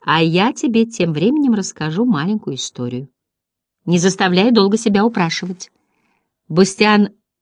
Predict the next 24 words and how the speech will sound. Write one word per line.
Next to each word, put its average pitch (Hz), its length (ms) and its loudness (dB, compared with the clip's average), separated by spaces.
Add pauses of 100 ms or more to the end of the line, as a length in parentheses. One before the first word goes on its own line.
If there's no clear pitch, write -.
(320)
снял 175 460 2
свой 160 240 -2
чёрный 151 400 -2
плащ, 254 440 0 (680)
повесил 185 480 4
его 175 200 2
на 175 140 2
стул, 349 280 4
сел 330 320 2
и 262 340 -2
набросился 214 640 2
на 156 140 0
фрукты. 139 520 -8 (800)
«А 220 100 2
ты? 220 420 0 (580)
Ты 381 120 6
почему 208 320 4
не 175 160 4
ешь? 139 340 -6 (360)
Или 226 200 6
ты 247 160 2
не 233 180 8
любишь 392 300 6
фрукты?» 139 500 -4